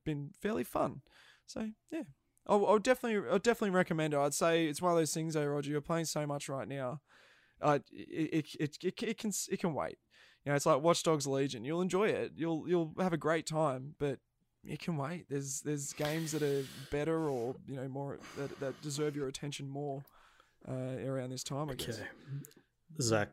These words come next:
Speaker 2: let's, let's talk about something real quick.
Speaker 1: Mm.
Speaker 2: Do you, do you understand how much I loved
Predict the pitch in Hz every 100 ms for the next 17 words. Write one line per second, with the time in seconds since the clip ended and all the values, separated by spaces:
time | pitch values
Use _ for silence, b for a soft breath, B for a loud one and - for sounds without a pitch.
0 | - 117 117 - 127 - 151 143 123 -
1 | 107 101 98 98 - 214 196 - _ _
2 | _ _ _ _ _ - 127 143 156 -
3 | - - 123 123 151 160 135 - - 110
4 | 107 101 104 101 - 104 98 98 104 -